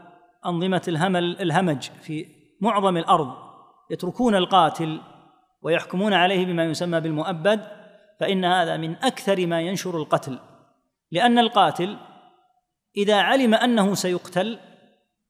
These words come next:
فإنه يرتدع، أما إذا علم أنه لا يقتل فإنه لا يرتدع. أما عفو ولي الدم فإن هذا راجع إليه،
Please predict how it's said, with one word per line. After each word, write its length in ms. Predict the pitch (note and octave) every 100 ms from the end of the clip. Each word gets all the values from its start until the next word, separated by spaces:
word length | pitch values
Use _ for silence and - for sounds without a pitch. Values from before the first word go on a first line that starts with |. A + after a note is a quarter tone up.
| _ _
فإنه 420 | E3+ G#3 F#3+ F#3
يرتدع، 440 | G#3 C#3+ D3+ C#3 A2+ - - _ _ _ _ _ _ -
أما 180 | G3 A3
إذا 320 | A#3 A#3 A#3
علم 280 | A#3 C4+ A#3+
أنه 300 | A#3+ A3+ G3+
لا 120 | A3+
يقتل 460 | E3+ - - F3+ A3 - - _ _ _ _ _ _ _ _ _
فإنه 360 | G#3+ A#3+ A3
لا 120 | C#4
يرتدع. 440 | C4 D#3 D3+ B2 G#2 - _ _ _ _ _ _ _ _ -
أما 340 | B3+ C#4 B3
عفو 480 | G3 B3 - A#3 A3+
ولي 240 | G3+ A#3+
الدم 400 | G3+ C#3+ E3+ D3 - - - _ _ _ _ _ _ _ _
فإن 260 | - A3+ G#3+
هذا 540 | A3 C4 A#3+ B3+ B3+ - - - - _ -
راجع 380 | G#3 A3 G#3 A#3
إليه، 340 | C4+ A3+ E3